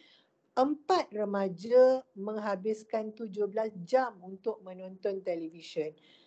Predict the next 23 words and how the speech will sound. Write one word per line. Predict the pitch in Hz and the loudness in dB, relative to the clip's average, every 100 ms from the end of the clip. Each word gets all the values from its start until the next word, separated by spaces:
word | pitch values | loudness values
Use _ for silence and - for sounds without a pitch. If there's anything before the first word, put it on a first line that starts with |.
| _ - | _ 4
That's | 190 185 - | 4 4 -6
why | - 220 240 311 320 | 4 8 8 6 0
tujuh | 214 190 185 | -6 -2 -2
belas | 180 180 170 | 0 -2 -2
jam | 196 185 196 | -4 -4 -6
itu | 190 - 285 285 | -10 -4 -4 -4
adalah | 190 180 180 190 190 | -6 -4 -2 0 0
model | 185 190 196 185 185 170 | -2 -4 -2 0 0 -2
value | 170 165 165 | -6 -6 -8
kerana | 160 175 175 208 | -6 -6 -6 -6
dia | 180 185 | -2 -4
paling | 185 202 240 220 | -2 -2 -2 -4
kerap | - 196 202 170 | -2 0 -2 -6
berlaku. | 170 165 _ - _ _ _ _ - | -8 -10 _ -20 _ _ _ _ -6
Dalam | 180 185 180 | -2 0 0
banyak-banyak | 190 180 175 185 170 | -2 -2 -4 -4 -2
value, | 190 196 262 302 | 0 0 0 -2
tujuh | 220 190 190 | -2 0 0
belas | 190 214 214 | 2 0 0
ni | 254 311 - | -4 -4 -2
ada | 202 190 | 0 0
paling | 190 202 202 202 | 2 0 0 0
ramai | 214 254 285 214 | 0 0 -2 -4